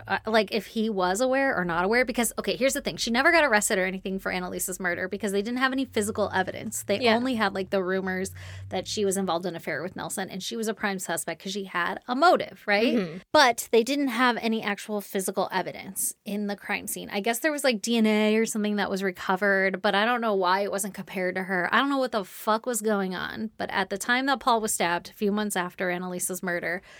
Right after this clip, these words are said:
Speaker 1: she still had not been apprehended or anything for Annalisa's murder.
Speaker 2: Okay.
Speaker 1: Now, to answer your question,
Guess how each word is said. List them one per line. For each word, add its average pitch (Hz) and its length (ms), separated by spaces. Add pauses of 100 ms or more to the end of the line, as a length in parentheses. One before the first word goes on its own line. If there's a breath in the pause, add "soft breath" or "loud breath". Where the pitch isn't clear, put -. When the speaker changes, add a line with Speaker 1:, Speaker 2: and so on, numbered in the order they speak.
(280 loud breath)
Speaker 1:
she 262 320
still 226 240
had 208 100
not 190 160
been 185 120
apprehended 170 500
or 160 80
anything 160 400
for - 440 (100)
Annalisa's 196 480
murder. - 500
Speaker 2:
Okay. 208 600
Speaker 1:
Now, 202 680
to 233 140
answer 240 240
your 262 160
question, 208 640